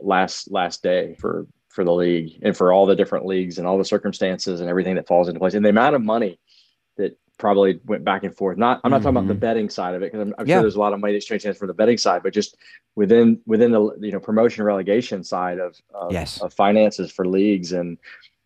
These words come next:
Speaker 1: players' contracts. And I mean, I think people forget the, you know, the domino effect that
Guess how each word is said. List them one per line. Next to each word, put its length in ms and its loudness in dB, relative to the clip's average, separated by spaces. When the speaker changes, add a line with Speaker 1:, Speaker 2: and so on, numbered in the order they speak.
Speaker 1:
players' 320 4
contracts. 680 -2
And 240 -4
I 80 -6
mean, 100 -2
I 40 2
think 140 -2
people 200 -2
forget 420 2
the, 480 0
you 120 -8
know, 160 0
the 80 -6
domino 480 2
effect 340 -6
that 180 -6